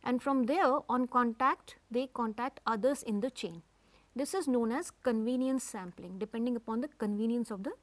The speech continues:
researcher. Now, a snowball sample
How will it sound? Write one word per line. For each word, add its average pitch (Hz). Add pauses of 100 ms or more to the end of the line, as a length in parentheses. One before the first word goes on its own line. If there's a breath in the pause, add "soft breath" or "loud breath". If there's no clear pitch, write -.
researcher. - (1300 soft breath)
Now, 294 (100)
a 285
snowball 415
sample 180